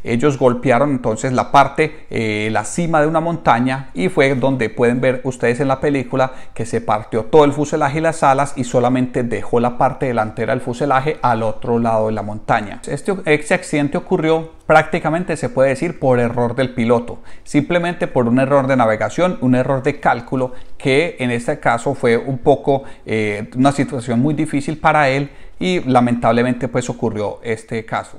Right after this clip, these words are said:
Bueno, la pregunta que muchos se harán es, ¿puede ocurrir nuevamente este accidente? ¿Es posible que, eh, esto pueda ocurrir nuevamente? Y la respuesta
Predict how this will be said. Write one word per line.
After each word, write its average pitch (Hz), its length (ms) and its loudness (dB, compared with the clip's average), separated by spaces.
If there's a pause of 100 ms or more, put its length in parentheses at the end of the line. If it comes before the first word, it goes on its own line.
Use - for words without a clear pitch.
Bueno, 175 180 0
la 156 120 2
pregunta 156 380 0
que 165 120 -4
muchos 139 340 0
se - 80 -4
harán 127 260 4
es, 147 320 -2 (340)
¿puede 170 240 10
ocurrir 139 440 0
nuevamente 160 480 0
este 160 180 -8
accidente? 139 640 -2
¿Es 120 120 -6
posible 160 500 0
que, 110 360 -2
eh, 113 280 0
esto 120 320 0
pueda 139 220 4
ocurrir 120 340 -2
nuevamente? 135 560 0 (300)
Y 160 100 2
la 196 120 6
respuesta 160 800 2